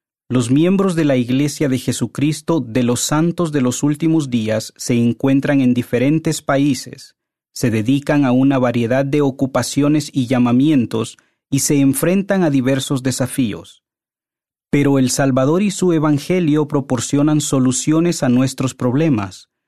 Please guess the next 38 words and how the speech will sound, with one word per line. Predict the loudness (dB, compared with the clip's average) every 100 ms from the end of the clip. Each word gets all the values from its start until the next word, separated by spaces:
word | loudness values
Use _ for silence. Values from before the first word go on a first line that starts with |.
| _ _
nos | -2 -2 -2
unen | 2 4 4 2
en | 2
amor | 2 2 2 0 -2
y | 0 2
en | 2
un | 2 0
objetivo | -2 -6 -4 -2 -2 -2
común, | -2 0 2 0 -4 -12 _ _ -2
y |
nos | 0 -2
conectan | -2 0 0 -2 -2 -2
como | 0 0 0 0
comunidad | 0 0 0 0 0 2
mundial. | 2 0 -2 -6 -10 -20 _ _ _ _ _
Ya | -2 -2
sea | 0 0 2 0
que | -2
se | -2 0
reúna | 2 2 2 0
con | 0 0
otras | 0 0 -4 -4
trece | -2 -2 -2
personas | -2 -2 -2 0 0 0 0
en | 0
una | 2 0 -2
pequeña | -2 0 0 0
rama | -2 0 0 0
de | 0
Ucrania | -2 -2 -2 0 0 0 -4 _ _ _
o | -4 0
con | 0
doscientos | 2 0 -2 0 0 0 -4 -4 -4
en | 0 2
un | 2
barrio | 0 0 0
de | 0 2
México, | 0 -2 -8 -6 -6 -6